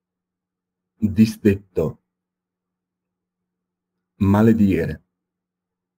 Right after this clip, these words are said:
Maledetto. Predire. Predetto. Vincere.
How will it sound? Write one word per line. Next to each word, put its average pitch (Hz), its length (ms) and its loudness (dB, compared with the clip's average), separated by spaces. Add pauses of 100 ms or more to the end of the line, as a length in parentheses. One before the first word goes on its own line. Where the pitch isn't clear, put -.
(1040)
Maledetto. 98 920 0 (2000)
Predire. 95 720 0 (1300)
Predetto. 98 840 -2 (4000)
Vincere. 95 840 0